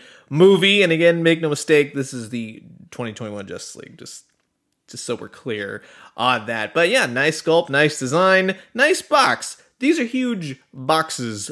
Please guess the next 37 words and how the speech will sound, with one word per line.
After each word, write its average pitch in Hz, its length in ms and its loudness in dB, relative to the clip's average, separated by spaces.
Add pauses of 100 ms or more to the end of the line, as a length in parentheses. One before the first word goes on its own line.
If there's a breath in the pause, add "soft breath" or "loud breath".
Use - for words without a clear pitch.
by 120 300 -4
the 110 80 -6
way, 107 300 -4
not 123 240 -8
gonna 117 200 -6
lie. 156 340 2
And 147 220 0
on 139 140 -2
the 135 80 -6
back 160 240 4
side, 160 380 2
you 131 60 -4
get 127 100 -4
to 117 80 -14
see - 180 -12
some 107 160 -18
photos, 196 600 2
you 131 60 -6
get 117 120 -10
to 117 80 -12
see 139 180 -4
all 151 140 2
the 131 60 -2
different 120 300 -6
Justice - 440 -2
League 156 220 0
figures 139 580 -2
in 190 220 0
the 156 120 2
wave. 147 540 2 (380 loud breath)
And 175 200 4
then, 170 100 4
of 139 120 -2
course, 143 280 2
here's 120 200 -2
the 123 60 -6
barcode 113 640 -4